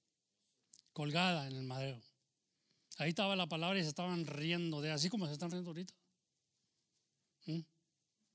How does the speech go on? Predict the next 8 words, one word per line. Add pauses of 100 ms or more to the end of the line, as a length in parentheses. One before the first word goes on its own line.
(720)
Gloria
a
Dios. (720)
Pero
vendrá
el
día,
hermano,